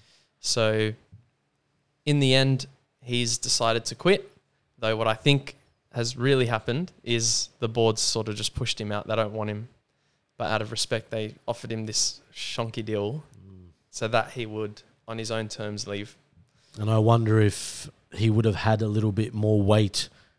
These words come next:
Speaker 2: to his demands had they had won the last couple of series.
Speaker 1: Oh, a hundred percent. Hundred percent.
Speaker 2: Mm.
Speaker 1: Like, Billy Slater just signed a, and this announcement came on the same day the announcement of Slater re-signing for three years came.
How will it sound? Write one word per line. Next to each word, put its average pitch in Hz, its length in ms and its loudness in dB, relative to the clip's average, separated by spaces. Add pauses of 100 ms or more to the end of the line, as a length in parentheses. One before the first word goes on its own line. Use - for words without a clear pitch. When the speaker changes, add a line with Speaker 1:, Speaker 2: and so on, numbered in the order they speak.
Speaker 2:
to 110 100 0
his 104 200 4
demands 107 500 2
had 107 140 2
they 104 100 4
had 101 120 0
won 104 180 2
the 98 80 -2
last 98 260 0
couple 101 240 -4
of 95 60 -2
series. 98 580 -2 (100)
Speaker 1:
Oh, 190 120 2
a 139 40 0
hundred 165 260 -4
percent. 170 360 -4 (440)
Hundred 165 220 -6
percent. 123 360 -4 (320)
Speaker 2:
Mm. 92 220 -20 (180)
Speaker 1:
Like, 139 140 2 (340)
Billy 165 180 4
Slater 135 440 2 (600)
just 139 200 0
signed 131 320 2
a, 120 220 0 (180)
and 135 260 0 (260)
this 185 200 2
announcement 147 400 0
came 127 180 2
on 120 80 0
the 117 60 -4
same 123 280 2
day 117 160 4
the 117 120 0
announcement 120 360 4
of 104 80 -2
Slater 117 360 2
re-signing 113 560 -2
for 117 160 -10
three 123 260 -2
years 120 300 0
came. 92 280 -8